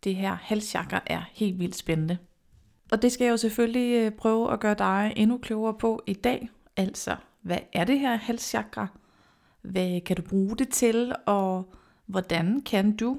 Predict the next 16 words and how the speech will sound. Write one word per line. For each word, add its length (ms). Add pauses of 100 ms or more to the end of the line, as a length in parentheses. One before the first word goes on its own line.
(140)
hvis 140
du 100
vil, 360
eventuelt 420
arbejde 600 (140)
med 220
det? 160 (1800)
Halschakra, 600
det 260
er 60
altså 280
placeret 640 (180)
oppe 280
ved 80
din 160
hals. 540